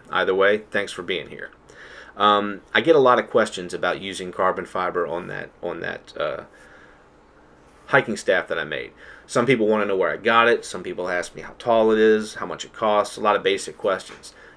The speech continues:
Every so often, however, I get, you get these people that ask me questions about,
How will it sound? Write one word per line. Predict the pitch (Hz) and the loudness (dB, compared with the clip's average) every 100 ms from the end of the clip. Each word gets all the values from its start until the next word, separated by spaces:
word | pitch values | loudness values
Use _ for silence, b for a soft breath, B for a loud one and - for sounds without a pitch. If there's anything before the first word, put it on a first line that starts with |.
| B | B
Every | - 151 | -6 4
so | 160 147 | 6 8
often, | 170 170 98 | 6 0 -4
however, | 92 85 85 85 110 117 | -4 -2 0 -2 -4 -4
I | 101 | -2
get, | 110 107 | 0 0
you | 98 104 - 113 | -2 -12 -14 -8
get | 110 - | -6 -6
these | 101 - | -8 -10
people | 113 110 101 | -10 -8 -2
that | 101 - | -2 -2
ask | 101 98 - | -4 -4 -6
me | 98 | -10
questions | 95 - 95 - 101 98 92 | -8 -2 -2 -2 -10 -12 -10
about, | 85 90 92 - | -2 -2 -2 -6